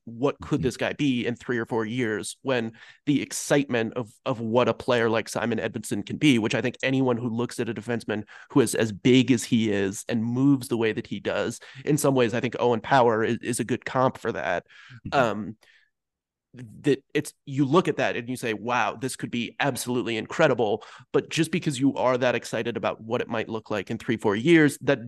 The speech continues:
Speaker 1: doesn't, that excitement doesn't have a tremendous correlation to winning hockey games right now. And I think that is the argument that, that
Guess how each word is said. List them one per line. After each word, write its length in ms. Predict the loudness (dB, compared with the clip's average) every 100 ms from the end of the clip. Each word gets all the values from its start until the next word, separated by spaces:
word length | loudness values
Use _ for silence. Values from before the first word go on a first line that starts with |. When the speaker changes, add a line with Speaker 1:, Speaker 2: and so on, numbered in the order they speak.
| -2
Speaker 1:
doesn't, 380 | 2 2 0 -4 -10 -20 -6
that 260 | 2 4
excitement 600 | 4 2 -2 0 0 0 -6 _ -20 -2
doesn't 300 | 0 0 -2
have 180 | -2 -2
a 40 |
tremendous 420 | -4 -2 -2 -4
correlation 560 | -4 -2 0 -2 -4 -10
to 120 | -10 -12 -4
winning 260 | -2 -2
hockey 380 | -2 -2 -4 -4
games 320 | -6 -6 -4
right 200 | -2 -2
now. 420 | 0 2 2 2 0
And 120 | 0
I 80 | 0
think 200 | -4 0
that 300 | 2 2 0
is 140 | -6
the 140 | -6
argument 400 | -4 -4 -6 -4
that, 160 | -6 -8 _
that 160 | -8